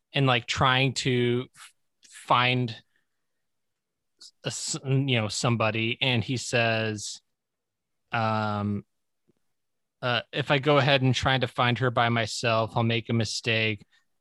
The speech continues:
When will I learn this big decision is not mine to fully make?" So this sort of, like, idea of a,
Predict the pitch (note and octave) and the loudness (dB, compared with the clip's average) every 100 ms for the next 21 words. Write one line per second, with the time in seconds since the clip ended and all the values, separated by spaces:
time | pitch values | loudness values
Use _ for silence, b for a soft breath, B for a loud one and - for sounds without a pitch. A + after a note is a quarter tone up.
0 | _ D3 C#3 C#3+ C3 A#2+ A#2+ A#2 A#2 A#2 | _ 2 4 6 6 6 4 2 2 0
1 | A2+ A2 B2 - C3 A2+ A#2+ - B2 A2+ | -2 -4 -6 -4 -2 -2 -2 -2 -2 -2
2 | A2 A2+ G#2 A2+ A2 - B2 A2+ G#2+ G#2 | 0 0 0 0 0 0 0 0 0 -2
3 | G#2 - A2+ G#2+ G#2+ G#2 G2+ - - _ | -4 -4 -2 0 -2 -4 -8 -16 -20 _
4 | _ _ _ _ b b b - D3+ C3+ | _ _ _ _ b b b 2 4 6
5 | B2 D3 F3+ F3+ C#3+ D3+ - D3 C3+ C3+ | 4 4 6 6 6 2 0 -2 -2 0
6 | C3+ C3 - B2 A#2+ B2 A#2+ A#2 A2+ A2 | 0 0 0 -2 0 0 2 2 0 -4